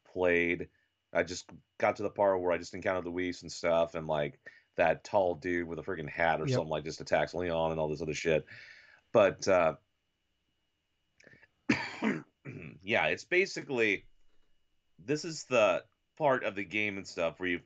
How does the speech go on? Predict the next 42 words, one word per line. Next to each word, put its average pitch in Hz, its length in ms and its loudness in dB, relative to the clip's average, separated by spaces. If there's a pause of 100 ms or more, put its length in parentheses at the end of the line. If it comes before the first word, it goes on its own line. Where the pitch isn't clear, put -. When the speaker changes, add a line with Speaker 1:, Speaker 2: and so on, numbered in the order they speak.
Speaker 1:
go 90 160 2
before, 87 440 0
like, 82 180 0
facing 92 300 0
a 76 60 2
boss 87 400 2
battle, - 440 -6
when 82 120 -6
essentially, 73 600 -4 (260)
that's 107 180 2
what 110 120 4
I 104 40 6
remember 85 580 0
of, 80 160 -6
like, 80 100 -4
the 82 80 -12
Resident 82 300 -2
Evil 76 100 -8
four. 71 400 -4 (300)
'Cause 95 180 2
there's 90 160 -2
this 90 120 -8
one 127 200 2
boss 98 340 4
in 90 80 -10
the 82 60 -6
original 90 240 -6
Resident 82 220 -2
Evil 78 120 -6
four 82 180 -4
called 73 140 -2
Del 73 140 2
Lago, 76 560 2 (560)
that 80 160 -2
giant 85 380 -2
freaking 80 260 -8 (120)
fish 92 220 0
Speaker 2:
Oh, 165 140 12
Speaker 1:
inside 160 140 6
the 156 80 4
Speaker 2:
Gables. 151 280 4
Speaker 1:
damn 151 200 -4